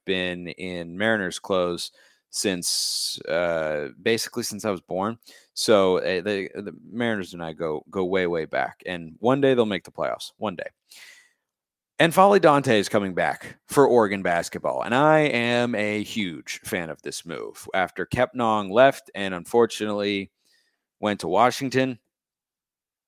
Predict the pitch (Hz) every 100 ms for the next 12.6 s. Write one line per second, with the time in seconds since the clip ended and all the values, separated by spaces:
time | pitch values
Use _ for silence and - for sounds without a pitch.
0 | _ _ _ _ _ _ _ _ _ _
1 | _ - 104 92 85 104 - 101 123 123
2 | 117 117 107 117 110 - 127 117 - -
3 | 190 160 - 175 - 196 - 190 - 156
4 | 151 - 147 139 - - - 170 156 147
5 | 143 131 127 127 131 123 139 196 - 147
6 | 117 110 117 107 90 76 71 85 - 85
7 | 95 - 98 101 98 90 - - - _
8 | - 104 - 85 - 76 87 82 98 117
9 | 113 104 101 90 92 87 - - 95 82
10 | - 98 101 101 104 92 101 95 90 92
11 | 92 90 76 87 90 85 73 69 101 104
12 | 104 107 95 87 85 87